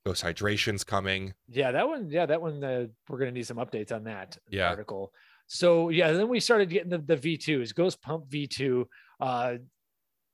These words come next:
Speaker 2: the earlier blog post said is vicious, and <laughs> so it's still vicious with bigger
Speaker 1: <laughs>
Speaker 2: pumps. And then, um, and then we started seeing the new variations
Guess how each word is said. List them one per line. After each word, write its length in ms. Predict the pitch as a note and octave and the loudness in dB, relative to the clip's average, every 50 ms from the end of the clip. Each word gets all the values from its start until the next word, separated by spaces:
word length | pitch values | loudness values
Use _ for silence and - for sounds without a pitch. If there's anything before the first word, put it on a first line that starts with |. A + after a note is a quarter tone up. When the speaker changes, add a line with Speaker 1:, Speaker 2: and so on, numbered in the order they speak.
| _ _ _ _ _ _ _ _ _ _ _ _ _ _ - - - - | _ _ _ _ _ _ _ _ _ _ _ _ _ _ -20 -16 -12 -10
Speaker 2:
the 240 | D#3+ C#3 D3+ D#3+ D#3+ | -6 -2 -2 0 2
earlier 300 | E3 E3+ D#3+ D#3 D3 D3 | 2 2 2 4 2 2
blog 240 | C3 C#3 C3+ C3+ B2 | 4 4 2 2 2
post 220 | C3 C3 B2+ - | 0 0 0 0
said 140 | - C3+ A#2+ | -2 -2 -2
is 80 | A2+ | -4
vicious, 600 | G#2+ G#2+ G#2+ C3 C#3+ B2+ - - G#2+ G2+ G2 - | -6 -6 -4 -4 -2 -2 -2 -2 -4 -4 -4 -6
and 200 | C3+ C3 B2+ B2 | -6 -8 -8 -4
<laughs> 0 | |
so 140 | C#3+ F3 D#3 | 0 2 2
it's 340 | - - - - E3+ D#3+ - | 2 0 -2 -2 -2 -2 -2
still 260 | - - - G3+ G#3 | 2 4 6 6 6
vicious 520 | F3+ D#3+ D#3+ C#3+ - - D3+ C3 A#2+ - - - G#2 - - - - | 6 4 2 2 2 0 0 0 -2 -4 -6 -6 -6 -6 -4 -4 -2
with 140 | D3+ C#3+ | 0 2
bigger 220 | D#3 D#3 D3 C#3+ D3 | 2 2 2 2 0
Speaker 1:
<laughs> 60 | C3 | -2
Speaker 2:
pumps. 440 | B2+ B2+ B2 A#2 A2+ G#2 - - - _ - _ _ _ _ _ - | -2 -2 -4 -4 -6 -8 -12 -18 -18 _ -20 _ _ _ _ _ -2
And 160 | E3 D#3+ E3 | 0 2 2
then, 180 | F3 F3 E3+ E3+ | 2 0 0 -2
um, 300 | - D#3+ D#3+ D#3 D#3 D#3+ D#3+ | -2 -2 -2 -2 -2 -4 -2
and 120 | E3 E3+ E3+ | -2 -2 -2
then 140 | F3+ F3 E3+ | -2 -2 -2
we 100 | E3 D#3+ | -2 0
started 260 | - - F3+ E3+ D#3+ | 2 4 2 2 2
seeing 240 | - F3+ F3 E3 D#3 | 0 -2 -4 -4 -4
the 80 | D3+ | -4
new 140 | D3 D#3+ E3+ | -4 -4 -2
variations 640 | C#3+ D#3+ D3+ D3+ D3 C3+ C3 C3 - D3+ D3 C3 | 2 2 2 2 2 0 0 -2 -4 -6 -8 -8